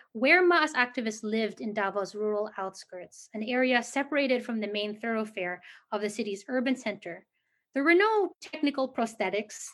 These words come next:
to identify the sprays. Instead, people had only the bodies of dead and dying plants and animals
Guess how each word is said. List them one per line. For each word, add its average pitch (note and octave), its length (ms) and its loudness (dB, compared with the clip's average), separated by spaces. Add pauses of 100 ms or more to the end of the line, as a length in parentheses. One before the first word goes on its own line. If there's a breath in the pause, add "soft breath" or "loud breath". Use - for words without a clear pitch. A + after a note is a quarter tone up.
to A3+ 180 -6
identify A3 560 2
the F3+ 120 -6
sprays. - 580 -6 (580 soft breath)
Instead, C#4 380 6
people D#4 320 2
had C4 360 0 (100)
only C4+ 500 4
the A3 80 0
bodies A#3+ 400 4
of F#3+ 200 -2
dead A3+ 220 6
and A#3 200 0
dying A3 380 2
plants G#3 340 0
and A3 100 0
animals G3 640 -2